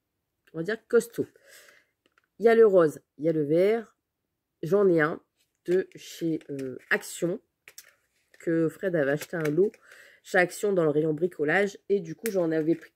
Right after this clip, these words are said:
piqué un à Fred pour couper ma cartonnette. Mais c'est vrai que, euh,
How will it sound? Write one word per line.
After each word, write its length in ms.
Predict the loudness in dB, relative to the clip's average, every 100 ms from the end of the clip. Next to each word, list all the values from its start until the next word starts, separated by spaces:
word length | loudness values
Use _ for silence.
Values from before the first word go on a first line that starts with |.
| _ -20
piqué 220 | -10 -4
un 140 | -2
à 60 | -2
Fred 300 | -4 -10 -10
pour 180 | -20 -20
couper 220 | -10 -6
ma 100 | -6
cartonnette. 540 | -8 -12 -8 -8 -8 _ _ _ _ _ _ _ _ -20 -10
Mais 80 | -10
c'est 180 | -4
vrai 220 | -2 0 0
que, 260 | 2 0 0 -6
euh, 480 | -2 -2 -4 -8